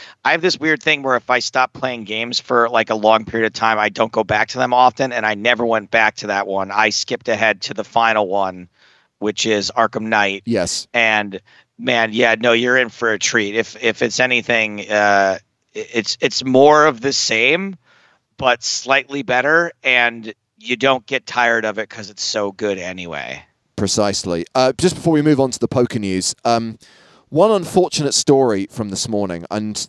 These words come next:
Speaker 2: th-, this is, this is horrible for a number of reasons.
Speaker 1: What's wrong? What happened?
Speaker 2: Well, the main thing is, someone very kindly gave me a brand new pair of trainers, and they were very keen to get feedback on whether they were comfortable, whether they fit right. And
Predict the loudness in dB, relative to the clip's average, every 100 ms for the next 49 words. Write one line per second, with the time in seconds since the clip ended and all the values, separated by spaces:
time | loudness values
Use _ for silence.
0 | -12 -20 -20 -4 -2 -2 0 0 0 -2
1 | -6 -8 2 2 4 -2 -4 -2 -2 0
2 | -2 -2 -2 -4 -4 -8 -10 -2 2 2
3 | 4 6 6 6 4 4 4 2 0 -4
4 | -20 _ _ _ 0 4 2 2 -2 -2
5 | 0 0 -2 -6 0 2 2 2 2 2
6 | -2 -4 -4 -6 -10 -10 -16 _ _ 2
7 | 2 0 -2 -2 0 0 0 0 -2 -2
8 | 0 2 2 0 -2 -2 -2 -8 -8 -2
9 | 0 2 4 2 2 -2 -4 -4 -4 -4
10 | 0 0 0 -2 -4 -2 0 -2 -4 -12
11 | -16 -20 _ -4 -2 0 0 -2 -2 -2
12 | 0 2 4 4 2 -2 -6 0 0 2
13 | 2 0 -4 -18 _ 0 0 -2